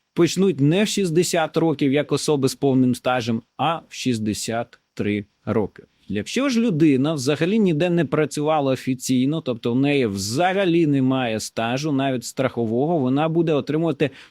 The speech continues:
не пенсію, а державну допомогу тим людям, які не мають права на пенсію. Розмір також прив'язаний до прожиткового мінімуму,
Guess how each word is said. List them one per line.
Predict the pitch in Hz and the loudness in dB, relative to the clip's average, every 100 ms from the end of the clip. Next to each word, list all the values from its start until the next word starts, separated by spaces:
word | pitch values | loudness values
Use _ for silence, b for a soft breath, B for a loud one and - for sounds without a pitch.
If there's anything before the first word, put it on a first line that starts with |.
| B | B
не | 117 147 196 | 2 4 2
пенсію, | - 147 151 170 196 | 0 0 0 0 0
а | 143 | 0
державну | 127 120 147 147 127 | 0 0 0 2 2
допомогу | 123 120 123 131 120 | 0 0 0 2 0
тим | 107 - 135 135 | -2 0 2 2
людям, | 165 185 214 202 b b - | 2 2 0 -2 b b -4
які | 117 131 139 | -2 0 0
не | 117 | 0
мають | 104 101 120 143 80 _ - | 0 -2 -2 -4 -6 _ -6
права | 117 113 113 117 - _ | -2 0 0 -2 -6 _
на | 107 123 | -2 -2
пенсію. | 127 110 90 - - _ B B B B | -2 -4 -6 -12 -18 _ B B B B
Розмір | - 226 247 220 | 0 2 2 0
також | - 170 190 147 | 0 -2 -2 -2
прив'язаний | - 151 151 160 143 143 135 | 0 0 2 0 0 2 2
до | 131 135 | 2 0
прожиткового | - 143 156 160 - 160 139 123 123 | 0 0 0 -2 0 0 2 2 4
мінімуму, | 127 127 120 127 151 165 185 | 4 4 2 2 0 0 -4